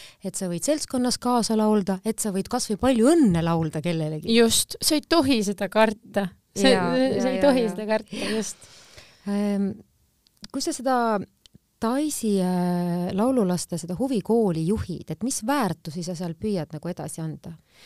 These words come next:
Speaker 1: Mis sa oluliseks pead?
Speaker 2: Ma, ma pean oluliseks, äh, rõõmu.
Speaker 1: Mhm.
Speaker 2: Mu väga suur soov on, äh, nende kontserditega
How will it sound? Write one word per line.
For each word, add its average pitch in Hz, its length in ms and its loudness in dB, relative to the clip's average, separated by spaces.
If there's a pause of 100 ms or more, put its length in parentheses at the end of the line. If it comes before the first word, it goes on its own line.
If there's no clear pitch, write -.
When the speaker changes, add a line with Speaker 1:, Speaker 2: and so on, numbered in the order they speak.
(100)
Speaker 1:
Mis - 160 -6
sa 208 80 0
oluliseks 165 400 -8
pead? 170 260 -14 (540)
Speaker 2:
Ma, 214 400 2
ma 220 240 0
pean 247 260 0
oluliseks, 226 800 -4
äh, 196 480 -2
rõõmu. 202 340 0 (720)
Speaker 1:
Mhm. 254 340 -6
Speaker 2:
Mu 240 140 6 (100)
väga 247 300 6 (100)
suur 220 240 0
soov 220 380 2
on, 190 240 -2
äh, 190 180 -2
nende 196 260 -2
kontserditega 190 1160 -2